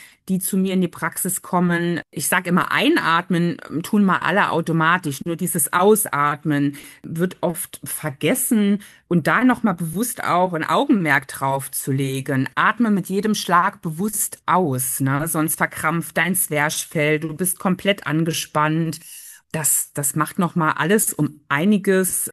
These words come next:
ja, effektiver auch, ne? Grad bei, bei den, ähm, Trauma-Betroffenen,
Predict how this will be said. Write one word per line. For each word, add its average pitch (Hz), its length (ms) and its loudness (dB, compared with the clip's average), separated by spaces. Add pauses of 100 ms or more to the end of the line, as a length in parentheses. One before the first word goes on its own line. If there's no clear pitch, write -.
(140)
ja, 147 140 2
effektiver 175 880 2
auch, 131 420 0
ne? 143 400 -2
Grad 226 220 0
bei, 151 300 0
bei 139 360 -2
den, 139 400 0
ähm, 143 200 -4
Trauma-Betroffenen, 147 1600 0